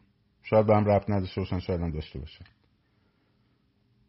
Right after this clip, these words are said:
ارتش باید به کی اعلام وفاداری کنه؟ نیروهای مسلح باید به کی وفاد-، اعلام وفاداری کنن؟ نه به فردا، به چه جریانی؟ بگن: "آقا خیلی خوب، این ریخت،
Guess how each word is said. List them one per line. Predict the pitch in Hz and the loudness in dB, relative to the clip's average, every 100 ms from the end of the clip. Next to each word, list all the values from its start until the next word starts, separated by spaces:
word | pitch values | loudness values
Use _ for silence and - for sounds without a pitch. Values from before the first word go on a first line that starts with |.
| _ _ _ _ _ _ _ _ _ _ _ _ _ _ _ | _ _ _ _ _ _ _ _ _ _ _ _ _ _ _
ارتش | 110 117 117 - 156 - | 6 8 6 4 0 8
باید | 143 156 | 10 10
به | 151 | 6
کی | 139 - | 0 4
اعلام | 151 120 101 95 | 6 8 6 6
وفاداری | 92 87 95 92 87 | 6 6 4 4 2
کنه؟ | 85 87 85 | 0 -2 0
نیروهای | 90 107 107 104 113 | 4 6 6 8 6
مسلح | 113 110 - 110 110 135 123 | 6 4 4 4 6 4 6
باید | 120 127 | 6 6
به | 131 | 4
کی | 104 - 123 | 0 2 6
وفاد-، | 98 - 87 82 | 4 6 2 2
اعلام | 95 92 90 85 | 2 4 4 2
وفاداری | 85 85 87 82 82 78 | 2 0 0 -2 -2 -4
کنن؟ | - 73 69 69 _ _ _ _ _ _ _ _ _ _ _ _ _ _ | -6 -8 -8 -14 _ _ _ _ _ _ _ _ _ _ _ _ _ _
نه | 101 | 4
به | 127 | 6
فردا، | 156 127 107 98 98 101 - _ _ _ - | 6 8 8 8 4 2 -4 _ _ _ -6
به | 110 | 0
چه | 156 | 4
جریانی؟ | 139 120 101 98 92 | 8 8 8 4 4
بگن: | 117 | 6
"آقا | 135 | 6
خیلی | 127 151 | 6 6
خوب، | 123 98 - - _ _ _ _ _ _ _ _ _ _ - - - _ _ _ _ _ _ _ | 4 2 -2 -12 _ _ _ _ _ _ _ _ _ _ -20 -20 -20 _ _ _ _ _ _ _
این | 117 127 | 4 6
ریخت، | 127 156 185 - - | 8 6 4 0 -14